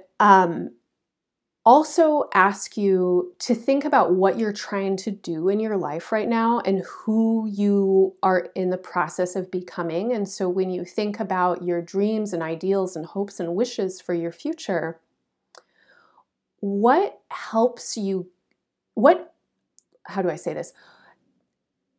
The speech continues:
Your dreams and ideals and hopes and wishes for the future need to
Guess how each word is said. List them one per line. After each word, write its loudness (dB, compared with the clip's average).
Your 4
dreams 0
and 0
ideals 2
and -2
hopes -4
and -2
wishes -4
for -4
the 0
future -6
need 0
to 0